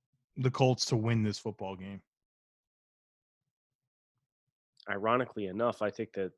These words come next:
Speaker 2: the Raiders and their kinda physical, blue-collar defensive approach plays well into matching up with Indianapolis.
Speaker 1: I, I, I agree with you. The,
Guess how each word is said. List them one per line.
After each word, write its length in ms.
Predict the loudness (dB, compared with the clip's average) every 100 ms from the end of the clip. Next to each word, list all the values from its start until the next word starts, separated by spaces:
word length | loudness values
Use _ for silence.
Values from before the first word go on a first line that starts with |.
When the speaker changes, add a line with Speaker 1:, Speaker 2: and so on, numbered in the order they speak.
| -10
Speaker 2:
the 120 | -8
Raiders 540 | -4 -2 0 -2 -2 -6
and 180 | -8 -12 -6
their 320 | -2 0 -2 -4
kinda 340 | 0 2 0 -2 _ _ _ _ _ _ _ _ -20
physical, 720 | -2 6 6 6 2 4 4
blue-collar 1200 | 2 0 4 4 4 6 8 8 6 4 0 -4 -8 _ _ _ _ _ _ _
defensive 580 | 2 4 8 8 6 -2
approach 520 | -2 6 8 8 4 4
plays 320 | 6 6 6
well 260 | 8 8
into 240 | 8 2 0
matching 420 | 4 4 2 0
up 160 | -2 -2
with 140 | -4
Indianapolis. 800 | -4 -4 -2 -4 -4 -10 -10 -12 _ _ _ _ -8
Speaker 1:
I, 180 | -6 -4
I, 300 | 0 0 0 -2
I 140 | 2 2
agree 320 | 2 0 -2
with 180 | -2 -2
you. 80 |
The, 100 | -2